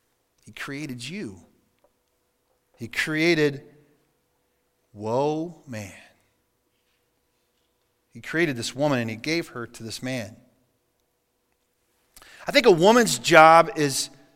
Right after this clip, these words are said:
so much like the Holy Spirit. You are a counselor. You're an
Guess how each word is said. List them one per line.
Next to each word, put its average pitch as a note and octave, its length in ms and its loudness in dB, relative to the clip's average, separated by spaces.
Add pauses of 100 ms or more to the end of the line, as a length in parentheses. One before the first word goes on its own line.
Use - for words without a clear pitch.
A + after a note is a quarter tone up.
(500)
so - 240 2
much A#3+ 380 2
like E3+ 220 0
the D3 100 -4
Holy D#3+ 240 -4
Spirit. G#2+ 480 -10 (1500)
You E3 220 2
are D#3 220 10
a B2 260 -2 (540)
counselor. A2 760 -2 (1600)
You're B2 180 -2
an G#2 200 -6